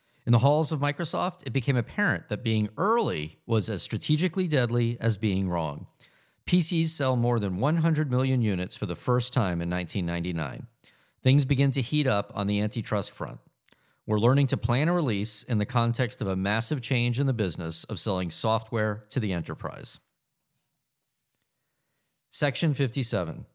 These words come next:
Expanding Office in the Enterprise, Enterprise Agreements. Unearned revenue associated with productivity applications and developer products totaled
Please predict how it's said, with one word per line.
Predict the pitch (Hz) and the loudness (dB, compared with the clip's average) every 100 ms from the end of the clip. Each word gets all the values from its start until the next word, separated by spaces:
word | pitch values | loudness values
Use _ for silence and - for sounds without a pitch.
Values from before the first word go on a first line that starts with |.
| _ _ _ | _ _ _
Expanding | - - 143 135 143 139 | -8 -2 2 4 4 2
Office | 107 113 135 117 113 | 2 0 0 -4 0
in | 113 | 2
the | 113 | 2
Enterprise, | 98 90 90 73 69 - - _ _ 110 | 0 -2 -6 -8 -10 -12 -12 _ _ -2
Enterprise | 107 113 113 104 104 | -2 2 2 2 0
Agreements. | 92 90 73 - - - _ _ _ _ _ _ _ - | -2 -2 -4 -6 -10 -10 _ _ _ _ _ _ _ 0
Unearned | 190 214 196 151 | 2 4 4 4
revenue | 147 151 156 156 - | 4 4 4 2 0
associated | 104 120 143 120 | 2 2 2 0
with | 113 87 | 0 0
productivity | 143 143 - 160 160 131 | 0 0 -2 -2 0 0
applications | 131 156 123 98 - 104 98 | -2 -2 0 0 0 0 0
and | 95 | 0
developer | 92 104 123 139 | 2 0 0 -2
products | 101 85 82 - - _ | -2 -2 -4 -8 -14 _
totaled | 113 104 95 | -2 0 -2